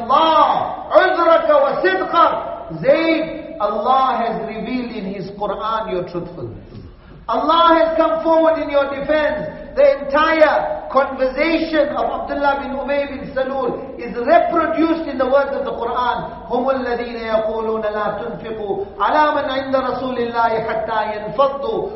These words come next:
ولله خزائن السماوات والأرض ولكن المنافقين لا يفقهون.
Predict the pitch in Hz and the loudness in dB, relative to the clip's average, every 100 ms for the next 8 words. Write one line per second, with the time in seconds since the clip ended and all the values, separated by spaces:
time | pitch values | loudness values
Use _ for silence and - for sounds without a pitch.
0 | 220 220 240 247 247 240 240 240 233 240 | -6 -4 -4 -2 -2 -2 -2 -4 -4 -2
1 | 247 233 - 226 233 208 220 226 220 220 | -4 -6 -10 -8 -6 -2 -2 -2 -2 -4
2 | 220 220 254 277 - - - 208 254 247 | -2 -2 2 2 0 -4 -8 -4 0 0
3 | 262 262 254 240 233 233 226 226 226 220 | -2 -6 -4 -4 -4 -4 -4 -6 -8 -8
4 | 220 220 214 220 214 226 233 208 214 | -4 -4 -2 -4 -4 -4 -2 -4 -4